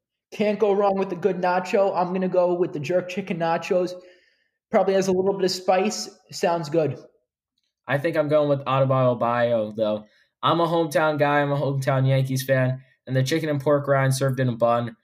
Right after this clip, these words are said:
Speaker 2: it sounds like something adventurous to go for at the ballpark. I've never had it before, but definitely gonna try it this season, even if we get a season this year.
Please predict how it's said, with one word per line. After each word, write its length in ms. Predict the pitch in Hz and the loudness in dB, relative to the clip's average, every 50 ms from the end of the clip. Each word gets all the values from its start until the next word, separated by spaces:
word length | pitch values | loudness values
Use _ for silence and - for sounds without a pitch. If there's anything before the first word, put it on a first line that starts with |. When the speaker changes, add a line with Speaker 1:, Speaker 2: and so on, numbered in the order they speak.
| _ _ _ | _ _ _
Speaker 2:
it 120 | - 131 131 | -10 -6 -2
sounds 280 | - 143 147 151 139 | 0 0 0 0 0
like 120 | 147 143 135 | 0 0 0
something 360 | - 147 139 135 135 135 131 | 0 -2 -2 0 0 0 0
adventurous 520 | 120 110 123 120 123 127 135 127 123 - | 2 2 2 2 2 0 0 -2 -2 -2
to 80 | - - | -2 0
go 140 | 117 120 123 | 0 0 0
for 180 | 123 - 120 | 0 0 0
at 80 | 113 110 | 0 -2
the 80 | 113 107 | -2 0
ballpark. 500 | 110 107 110 107 - 117 110 110 - 110 | 0 2 0 0 0 0 0 0 0 0
I've 140 | 110 107 | 0 0
never 180 | 117 117 113 107 | 0 2 2 2
had 180 | 107 107 107 110 | 2 0 -2 -2
it 60 | - | -4
before, 320 | 110 - - 110 110 107 | -4 -4 -2 0 0 0
but 220 | 107 110 104 104 - | 0 -2 -4 -2 0
definitely 380 | 127 123 123 127 127 120 117 | 0 0 2 2 0 0 0
gonna 120 | 113 110 110 | -2 -4 -2
try 300 | - - 113 107 104 101 | -2 -2 0 0 0 -2
it 80 | 98 | -2
this 200 | - 104 104 - | -4 -8 -8 -6
season, 380 | - 107 104 98 95 95 95 98 | -4 -6 -6 -6 -8 -12 -12 -10
even 220 | 101 110 107 110 | -8 -4 -2 -2
if 120 | 110 - - | -4 -4 -4
we 80 | 107 | -4
get 200 | 107 104 104 101 | -2 0 0 0
a 60 | 101 | -2
season 400 | - - 98 90 85 87 90 87 | -4 -10 -10 -12 -14 -16 -18 -18
this 180 | 90 87 - - | -16 -16 -14 -12
year. 240 | 98 92 85 80 | -10 -10 -10 -12